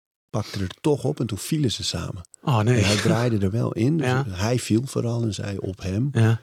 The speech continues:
Speaker 1: Dus, eh, zij had niks, maar hij was helemaal blauw. En, ehm, en dat was eigenlijk het moment dat hij zelf ook realiseerde, eh, ja, ik moet aan die kracht gaan werken. Want, ehm, hij
Speaker 2: Sterker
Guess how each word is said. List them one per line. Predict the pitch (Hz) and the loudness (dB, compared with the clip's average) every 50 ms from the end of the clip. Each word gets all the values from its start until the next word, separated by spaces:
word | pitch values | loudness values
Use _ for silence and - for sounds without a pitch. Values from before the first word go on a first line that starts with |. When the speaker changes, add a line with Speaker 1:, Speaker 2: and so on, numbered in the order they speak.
| _ _ _ | _ _ _
Speaker 1:
Dus, | _ - - - | _ -10 -6 -4
eh, | 101 98 92 95 | -2 0 0 0
zij | 98 - 98 101 | 0 0 2 2
had | 101 92 92 95 | 4 2 2 4
niks, | 98 110 135 139 - | 4 2 2 2 0
maar | - 104 95 90 | 0 0 2 2
hij | 95 - 50 | 2 0 0
was | - - - | -2 -4 -4
helemaal | - 127 117 110 95 | -4 -2 0 0 0
blauw. | 90 85 101 120 120 113 98 95 _ - - - - - - - - _ _ | 0 0 -2 -2 -2 -2 -4 -4 _ -20 -20 -20 -20 -20 -20 -20 -20 _ _
En, | _ 107 101 98 98 | _ 2 4 4 4
ehm, | 98 95 90 90 90 90 92 90 92 - _ _ _ _ _ | 4 4 2 2 2 0 0 -2 -4 -6 _ _ _ _ _
en | - 104 98 | 0 0 2
dat | 95 - - | 2 2 2
was | 110 117 104 | 2 2 2
eigenlijk | 73 117 123 123 120 113 107 - | 2 2 2 0 0 -2 0 2
het | 110 101 | 2 4
moment | 98 98 95 92 92 | 4 4 4 4 2
dat | 98 95 - | 0 0 0
hij | 98 95 95 92 | 0 2 2 2
zelf | - - 107 113 120 110 113 | 2 2 2 2 2 2 2
ook | - 110 104 - | 0 0 2 2
realiseerde, | 98 95 92 87 87 85 87 95 87 87 90 90 90 92 90 _ _ _ - _ _ _ _ _ _ | 0 0 0 0 -2 -2 0 0 0 0 -2 -2 -4 -6 -8 _ _ _ -20 _ _ _ _ _ _
eh, | - - - - - 110 - - - | -10 -8 -6 -6 -6 -6 -8 -8 -6
ja, | - - 95 90 | -4 -4 -2 -2
ik | - - - | -2 -4 -4
moet | - 98 95 - | -6 -6 -4 -4
aan | 92 92 | -4 -4
die | 92 - - | -4 -6 -4
kracht | - 113 123 120 - - - | -2 -2 -2 -2 -4 -4 -2
gaan | - 87 87 | -2 -2 0
werken. | 87 87 82 82 82 - - - - _ _ _ | 0 -2 -2 -2 -6 -8 -12 -18 -18 _ _ _
Want, | _ 101 92 90 90 - - | _ -2 -2 -2 -2 -2 -2
ehm, | 95 | -2
hij | 92 95 95 95 - _ _ _ _ _ _ _ _ _ _ _ _ _ _ | -2 -2 -4 -6 -8 _ _ _ _ _ _ _ _ _ _ _ _ _ _
Speaker 2:
Sterker | _ - - - | _ -2 2 2